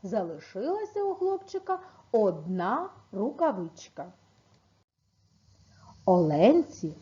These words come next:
два роки. А Маринка на один рік молодша. Скільки років Маринці? Від двох віднімаємо один і отримуємо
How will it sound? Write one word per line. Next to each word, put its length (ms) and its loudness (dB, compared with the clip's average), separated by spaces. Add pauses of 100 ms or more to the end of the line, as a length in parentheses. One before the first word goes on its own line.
(400)
два 680 0
роки. 600 -6 (800)
А 120 6
Маринка 760 4 (200)
на 180 2
один 500 2
рік 360 -2 (140)
молодша. 880 4 (480)
Скільки 640 2
років 440 0
Маринці? 800 -2 (1400)
Від 480 0
двох 600 -2 (160)
віднімаємо 880 2
один 580 -4 (1080)
і 140 -10
отримуємо 1080 -2